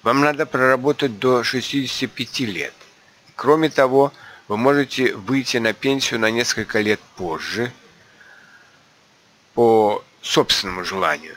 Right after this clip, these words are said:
Тогда у вас пенсия будет немного больше. Однако средняя пенсия составляет, оставляет желать лучшего. Это тринадцать тысяч рублей,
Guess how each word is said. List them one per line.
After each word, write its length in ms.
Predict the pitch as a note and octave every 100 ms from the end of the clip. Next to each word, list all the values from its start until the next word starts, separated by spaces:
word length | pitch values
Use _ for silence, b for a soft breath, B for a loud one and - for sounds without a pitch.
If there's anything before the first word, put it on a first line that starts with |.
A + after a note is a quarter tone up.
| -
Тогда 340 | G2+ G#2 D3
у 80 | C3
вас 240 | A#2 A2+
пенсия 600 | G#2 B2+ C#3 C#3 - C3+
будет 400 | G2+ G2 G#2 A2+ -
немного 600 | G2+ F#2+ F2 F2 F2 F#2 - _
больше. 460 | - - - - - - - _ _ _ _ _ _ _
Однако 680 | - G2+ A2 B2+ B2 C3 A#2+
средняя 680 | - A#2 B2 A#2+ A#2 A2+ G#2 -
пенсия 640 | F#3+ G3 D3+ - - - - B B
составляет, 840 | - A2+ - A#2 A#2 E3 E3+ E3 - _ B B
оставляет 680 | A#2+ - C#3 B2+ D3 D#3+ C3
желать 420 | A#2+ C#3 C#3 -
лучшего. 580 | D3+ C3+ - - - - - -
Это 240 | A2 B2
тринадцать 580 | - A#2+ C3 C#3+ - G#2 -
тысяч 480 | C3+ A#2 G#2 - -
рублей, 680 | - G#2 E2+ E2+ D#2+ F2 A2+